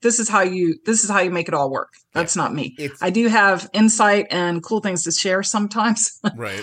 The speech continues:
Speaker 1: But, um, but yeah, um, there are people on there though that I don't know how they do it. They see, you know, they basically see everything. They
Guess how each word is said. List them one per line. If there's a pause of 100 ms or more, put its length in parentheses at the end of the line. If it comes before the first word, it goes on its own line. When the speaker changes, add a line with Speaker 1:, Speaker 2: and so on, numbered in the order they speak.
(280)
Speaker 1:
But,
um, (560)
but
yeah, (100)
um, (920)
there
are
people
on
there
though
that (100)
I
don't
know
how
they
do
it.
They
see,
you
know,
they
basically
see
everything.
They